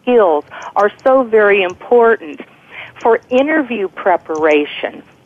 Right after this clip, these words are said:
being able to communicate how you react and respond in groups of other people. You can use pieces and parts of a report in your portfolio material, your leave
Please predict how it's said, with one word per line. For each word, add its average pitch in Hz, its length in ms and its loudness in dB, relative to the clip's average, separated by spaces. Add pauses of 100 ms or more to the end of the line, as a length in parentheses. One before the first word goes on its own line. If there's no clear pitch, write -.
(140)
being 214 320 2
able 220 560 2 (180)
to 214 180 -4 (160)
communicate 202 880 0 (140)
how 240 560 0
you 233 460 -4
react 196 640 0
and 180 180 -10
respond 190 640 -2
in 170 220 0
groups 208 440 0
of 180 120 0
other 180 240 2
people. 247 600 -4 (600)
You 208 140 -6
can 190 360 -2
use 220 320 -4 (380)
pieces 226 420 -6
and 175 180 -4
parts 190 360 -2
of 180 100 0
a 185 60 4
report 196 600 0
in 175 140 -4
your 160 160 -4
portfolio 247 920 0
material, 254 840 0
your 151 240 -2
leave 190 400 -2